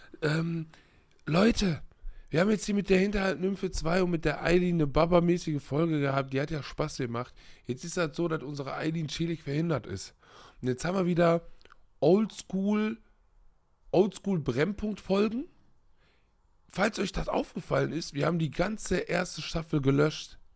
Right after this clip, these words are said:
Einfach so. Einfach Beweise löschen. Auf ganz <laughs> feige. Einfach feige. Egal. What you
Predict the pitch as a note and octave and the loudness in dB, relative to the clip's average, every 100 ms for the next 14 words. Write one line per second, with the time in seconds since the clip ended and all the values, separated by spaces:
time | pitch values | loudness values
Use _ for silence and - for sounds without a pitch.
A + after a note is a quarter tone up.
0 | _ _ _ - - _ - - F3 E3 | _ _ _ -20 -20 _ -8 -2 -2 -2
1 | D3+ A2+ D3 D3+ - - - - - - | -6 -4 -2 -2 -6 -12 -18 -20 -20 -2
2 | D3+ F3 E3+ - C#3 B2+ E3+ D3+ B2+ B2 | 2 2 0 0 0 4 4 4 -2 -4
3 | - A2 - - _ _ _ B2+ C#3 C3 | -6 -10 -12 -20 _ _ _ 2 2 2
4 | F#3 G3+ F3 D#3+ - D#3+ - - _ _ | 0 0 -4 -8 -10 -14 -16 -20 _ _
5 | - - - E3+ A3 F3+ A2+ D#2+ - - | -20 -20 0 6 6 6 0 -4 -8 -20
6 | - - - F3 G#3+ - B2+ - D3 E3 | -20 -20 2 4 4 0 -10 -2 4 6
7 | D#3+ G2+ - - - - - - - C#3+ | 6 0 -8 -18 -20 -20 -20 -20 -2 0
8 | C3+ G3 B3+ B3 D3 - - - - - | 2 0 2 0 -2 -6 -20 -20 -20 -20
9 | - - F#3 F#3+ - | -14 0 2 2 -2